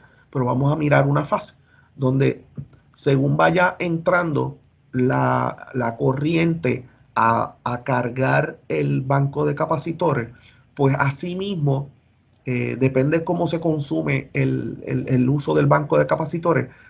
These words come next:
genera una reflexión hacia la entrada por alguno de los puntos de los,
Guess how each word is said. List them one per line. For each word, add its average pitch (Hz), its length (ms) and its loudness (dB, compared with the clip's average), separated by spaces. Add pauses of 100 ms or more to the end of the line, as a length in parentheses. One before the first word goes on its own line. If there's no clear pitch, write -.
(120)
genera 147 600 4 (240)
una 160 480 2 (420)
reflexión 143 920 -4
hacia 127 600 0
la 117 160 0
entrada 127 760 0 (400)
por 139 180 -2
alguno 135 520 0
de 139 80 0
los 127 100 -4
puntos 160 640 -2
de 127 140 -2
los, 120 200 -4